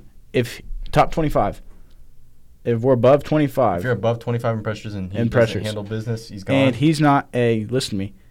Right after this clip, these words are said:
Speaker 1: he's not a top fifteen quarterback in the N F L. Listen to me.
Speaker 2: I'm listening.
Speaker 1: He's not a top fifteen quarterback in the N F L.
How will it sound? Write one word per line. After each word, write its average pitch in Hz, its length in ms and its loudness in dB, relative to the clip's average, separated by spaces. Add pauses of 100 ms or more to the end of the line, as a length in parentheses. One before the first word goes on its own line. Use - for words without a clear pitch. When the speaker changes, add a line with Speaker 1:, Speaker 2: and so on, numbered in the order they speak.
(180)
Speaker 1:
he's 131 200 -4
not 135 240 2
a 113 160 2
top 123 340 0
fifteen 127 280 -2
quarterback 117 400 2
in 110 100 0
the 110 60 2
N 110 80 2
F 110 140 -4
L. 104 180 0 (440)
Listen 110 380 -2
to 95 40 -4
me. 90 300 -8
Speaker 2:
I'm 120 180 -8
listening. 185 460 -6
Speaker 1:
He's 113 160 0
not 123 160 2
a 120 40 -4
top 123 300 -2
fifteen 123 300 -2
quarterback 113 380 0
in 110 60 2
the 110 60 0
N 110 60 0
F - 100 -12
L. 110 220 0